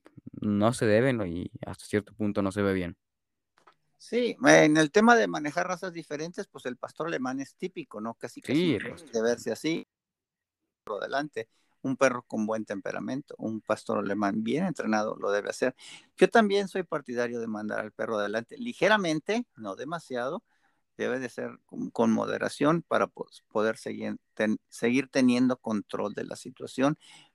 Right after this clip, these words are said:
Speaker 2: pero ópticamente da la impresión de que el perro va jalando, de que el perro va energía, de que el perro está contento, ¿verdad?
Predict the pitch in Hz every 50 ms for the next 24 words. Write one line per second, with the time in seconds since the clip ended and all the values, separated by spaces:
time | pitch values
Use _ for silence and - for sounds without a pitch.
0 | _ _ _ - 160 165 160 156 151 147 - - 170 - - _ - 196 - -
1 | 170 170 165 175 185 190 180 - - 190 185 - _ _ _ _ _ _ _ _
2 | _ _ _ - - _ _ 113 104 107 117 123 139 139 135 135 135 127 - 123
3 | 120 107 - - 127 127 123 117 110 107 - - 107 90 - - 110 - 110 110
4 | 107 107 110 - 113 113 117 123 123 120 117 117 110 107 - - 101 - - -
5 | - - - - - - - - - - - - 147 147 139 127 117 107 - -
6 | 107 - _ - - - 95 90 92 - _ _ _ _ _ _ _ _ - -
7 | - - - - - _ 101 101 98 - - 190 190 180 - - 123 107 98 104
8 | 117 143 -